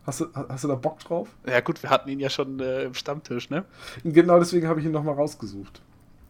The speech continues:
Speaker 1: Und, äh, wie sollte es anders sein? Cool Mini or Not, a Song of Ice and Fire, Tabletop Miniatures Game. Sie wollten dreihunderttausend Euro, die hatten sie binnen weniger Minuten.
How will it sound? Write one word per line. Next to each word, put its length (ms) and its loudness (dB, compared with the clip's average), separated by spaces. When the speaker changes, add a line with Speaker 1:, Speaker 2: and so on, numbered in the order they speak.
Speaker 1:
Und, 560 -4
äh, 260 -2
wie 40 -2
sollte 280 8
es 100 -2
anders 300 0
sein? 300 0
Cool 140 0
Mini 260 0
or 140 -4
Not, 420 -4
a 140 -4
Song 440 -4
of 320 -6
Ice 280 -2
and 100 -10
Fire, 480 -8
Tabletop 500 -6
Miniatures 420 -10
Game. 260 -10
Sie 180 -4
wollten 260 6
dreihunderttausend 680 2
Euro, 260 -2
die 160 -4
hatten 220 -6
sie 100 -8
binnen 380 0
weniger 320 2
Minuten. 540 0